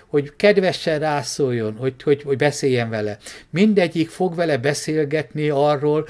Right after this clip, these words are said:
hogy számíthattok ránk, és rettenetesen becsüljük azt, amit tesztek ezzel az agresszorral szemben. És minden, amit tőlünk telik, ameddig te az,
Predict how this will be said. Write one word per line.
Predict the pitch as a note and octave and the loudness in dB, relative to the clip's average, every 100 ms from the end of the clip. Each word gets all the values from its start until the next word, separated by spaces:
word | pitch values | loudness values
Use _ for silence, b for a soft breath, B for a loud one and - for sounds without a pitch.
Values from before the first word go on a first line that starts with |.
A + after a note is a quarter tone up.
| B B | B B
hogy | B C3 | B -6
számíthattok | - - D#3 D3 C3 - B2 - A2+ G#2 | -4 -2 0 0 -2 -4 -6 -6 -8 -8
ránk, | A#2 G2+ G2 F#2+ B B B | -8 -8 -8 -14 B B B
és | C3+ C3 D3 | 0 0 0
rettenetesen | E3 F3 - E3 D3+ D3+ C#3+ - C3+ | 0 0 -2 -4 -2 -4 -4 -4 -2
becsüljük | C#3+ D3 - C#3+ C3+ C3 | -2 -4 -2 0 0 -2
azt, | D3+ C#3+ - | -6 -6 -6
amit | C3+ C3 B2+ | -4 -4 -6
tesztek | D#3+ D3 - C3 C#3 | -4 -4 -4 -6 -4
ezzel | C3 C3+ | -4 -4
az | C3 C#3 | -4 -4
agresszorral | D3 C#3+ B2+ - A#2+ A#2+ A#2+ | -4 -4 -6 -6 -6 -6 -6
szemben. | A2+ - B2 G#2 G2+ F#2+ - B B B B | -8 -8 -8 -8 -10 -12 -16 B B B B
És | D3+ C3+ - | -2 0 0
minden, | E3+ G3+ F#3+ E3+ | 2 2 2 0
amit | D#3+ D3 C#3 | -2 -4 -2
tőlünk | F3 E3+ D3 C3+ B2+ | -2 0 0 -2 -4
telik, | D#3+ D#3 C#3 C3 - | 0 0 0 -4 -6
ameddig | - D#3 D#3 D3 C3 C#3+ C#3 B2+ _ | -8 -4 -2 -4 -4 -6 -6 -12 _
te | C#3 C3 C#3+ | -2 0 0
az, | C3 B2 | -2 -4